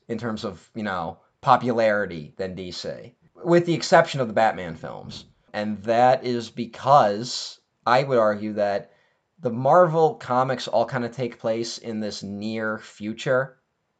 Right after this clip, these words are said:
you know? We're kind of living in that near future right now. Like, this is the perfect era for, like, you know, we're right on the verge of a lot of technology, like, taking us in a weird direction.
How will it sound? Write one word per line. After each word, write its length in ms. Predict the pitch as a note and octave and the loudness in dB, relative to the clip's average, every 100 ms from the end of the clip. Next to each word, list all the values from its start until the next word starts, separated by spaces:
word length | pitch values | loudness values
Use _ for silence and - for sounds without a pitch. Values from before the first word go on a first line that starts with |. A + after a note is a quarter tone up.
| - | -10
you 100 | C3 | -2
know? 340 | B2+ C3+ D3+ _ _ - B2 | 0 0 -4 _ _ -20 -6
We're 140 | C3+ | -6
kind 340 | - F3+ F3+ F3 | -2 4 6 6
of 200 | A2+ A2 | 2 -4
living 340 | C#3 B2+ A#2 | -4 -2 -4
in 140 | G#2 G2+ | -4 -6
that 180 | G2 | -8
near 200 | G#2 G2+ | -6 -8
future 440 | F#2 G#2+ G2+ - E2 | -8 -10 -12 -10 -10
right 280 | E2+ D2+ - | -8 -8 -12
now. 380 | B1 G#1+ - _ _ _ | -16 -14 -16 _ _ _
Like, 200 | - A2+ | -6 -2
this 140 | D3 F3+ | -2 -2
is 60 | |
the 100 | D#3+ | -2
perfect 600 | - - - C3+ - B2 - | -2 -4 0 0 0 -6 -2
era 380 | A#2+ A#2+ G#2+ | 2 4 2
for, 280 | - - G#2 | 0 -4 -2
like, 240 | G2+ G#2+ C3+ | 0 -2 0
you 60 | |
know, 120 | C#3 | -2
we're 180 | C3+ C3+ C3+ | 0 -2 4
right 280 | D3+ F#3+ | 6 8
on 140 | G#3 F#3 | 8 6
the 40 | |
verge 360 | D3 D#3 D3+ B2+ | 4 4 4 2
of 60 | A#2+ | 0
a 20 | |
lot 260 | B2 B2+ | 4 4
of 60 | B2+ | 4
technology, 600 | - B2 A#2+ A#2 A#2 B2 | -2 -2 0 0 -2 -2
like, 180 | A2 G#2 | -4 -4
taking 360 | - A#2+ A2+ A#2 | -6 -6 -4 -4
us 140 | A2 | -4
in 80 | B2+ | -4
a 40 | G2+ | -4
weird 260 | A2+ A2 | -4 -4
direction. 680 | A#2 G#2 G#2+ - F#2 G2 C3 | -4 0 0 -2 -8 -8 -10